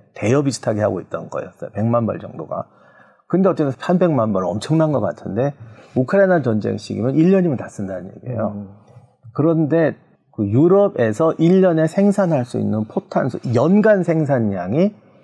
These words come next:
Speaker 1: 최대치로 가동했을 때 삼십만 발이에요.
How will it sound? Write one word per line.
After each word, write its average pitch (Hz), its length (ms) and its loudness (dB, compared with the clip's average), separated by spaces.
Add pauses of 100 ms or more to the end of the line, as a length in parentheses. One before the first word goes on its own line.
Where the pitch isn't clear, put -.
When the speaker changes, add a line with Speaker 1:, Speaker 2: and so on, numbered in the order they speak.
Speaker 1:
최대치로 294 800 2
가동했을 151 840 0
때 214 100 2
삼십만 147 540 -2
발이에요. 90 340 -10